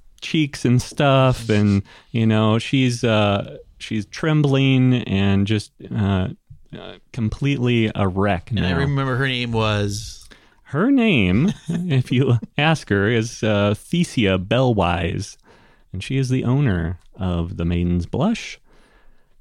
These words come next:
Speaker 1: And, um, she, um, she will tell you that, uh, yes, she was,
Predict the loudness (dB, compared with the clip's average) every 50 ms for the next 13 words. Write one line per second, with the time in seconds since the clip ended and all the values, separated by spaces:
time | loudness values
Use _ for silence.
0 | _ _ -14 -8 -6 -4 -2 0 0 2 2 2 2 2 2 2 2 2 2 2
1 | 0 -2 -6 -12 -14 -12 -8 -4 0 2 2 4 4 2 2 0 -4 _ _ -20
2 | -20 _ _ _ -20 -18 -18 -18 -20 -20 -14 -8 -4 -2 0 2 2 2 2 2
3 | 2 2 2 2 0 -2 -4 -8 -20 -20 -20 -20 -20 _ _ _ _ _ _ _
4 | _ _ -14 -8 -4 -2 0 0 0 0 0 0 0 2 2 2 2 2 2 0
5 | 0 0 -2 -2 -2 -4 -4 -2 -2 0 0 -2 -4 -6 -12 _ _ -20 -20 _
6 | _ -6 -4 -2 -2 -2 -4 -4 -4 0 2 2 2 2 0 -2 -8